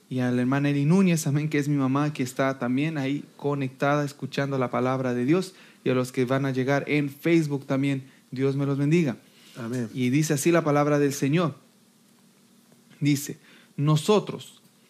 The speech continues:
Speaker 1: adelantándonos a embarcarnos, navegamos a Asón para recoger allí a Pablo, ya que así lo había determinado,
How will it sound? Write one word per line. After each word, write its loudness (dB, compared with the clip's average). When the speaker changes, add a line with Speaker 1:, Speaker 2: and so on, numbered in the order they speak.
Speaker 1:
adelantándonos 2
a 0
embarcarnos, -2
navegamos 2
a 2
Asón -6
para 2
recoger 0
allí 4
a 0
Pablo, -2
ya 2
que 0
así -2
lo 2
había 2
determinado, -2